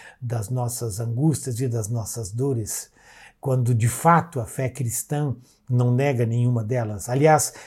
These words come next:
quem não aceita os seus medos e a sua incredulidade nem vai conseguir abraçar o convite e o desafio para a experiência com o Cristo ressurreto.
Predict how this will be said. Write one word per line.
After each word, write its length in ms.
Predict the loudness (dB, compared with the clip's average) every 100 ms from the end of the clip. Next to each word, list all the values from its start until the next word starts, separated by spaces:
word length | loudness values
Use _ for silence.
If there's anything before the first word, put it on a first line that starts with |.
| -6
quem 180 | 0 2
não 200 | 2 0
aceita 540 | 0 4 4 4 0
os 140 | -2 0
seus 280 | -2 0
medos 600 | 0 4 4 2 -4 -10 _ _ -20 -18 -6
e 180 | 0 0
a 80 |
sua 340 | -2 -2 0 0
incredulidade 1000 | 0 -2 0 0 0 0 0 0 -2 -2
nem 300 | 2 4 4
vai 220 | 2 -2
conseguir 600 | -2 -4 -4 -4 -4 -2
abraçar 540 | -2 -2 -2 -2 0 -2
o 60 |
convite 680 | -2 -4 -2 0 0 -2 -12 -18 -20 -4
e 80 | 0
o 60 | 2
desafio 640 | 2 0 -4 2 4 4
para 240 | 2 0
a 40 | 0
experiência 840 | -2 -4 -4 -2 -2 -2 -4 -6 -8 -20 -20 -20 _
com 180 | 0 2
o 80 | 2
Cristo 600 | 0 0 -2 -4 -8 -10 _ _
ressurreto. 920 | -2 -2 0 -4 -6 -10 -12 -18 -20